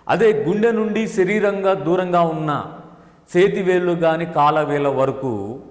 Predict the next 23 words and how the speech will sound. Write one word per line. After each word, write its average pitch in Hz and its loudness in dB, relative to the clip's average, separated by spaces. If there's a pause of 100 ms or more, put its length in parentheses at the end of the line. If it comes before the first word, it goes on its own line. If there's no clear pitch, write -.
(340)
అక్కడికి 143 -2
రక్తాన్ని 165 0
పంపు 165 -2
చేయటం, 165 -2 (720)
అక్కడి 160 -2
నుంచి 160 -6
రక్తాన్ని 139 -4
తీసుకోవటం, 92 -14 (1120)
అది 196 -2
దైహిక 180 0
వలయం. 92 -2 (520)
So, 151 0 (960)
అల్ప 226 2
ప్రసరణ 208 0
వలయమేమో 175 2
పుప్స 165 -6
వలయం, 156 0 (340)
అధిక 170 -2
ప్రసరణ 156 -4
వలయము 127 -4 (260)
దైహిక 110 -6
వలయంగా 101 -6
చెప్పవచ్చు. 92 -16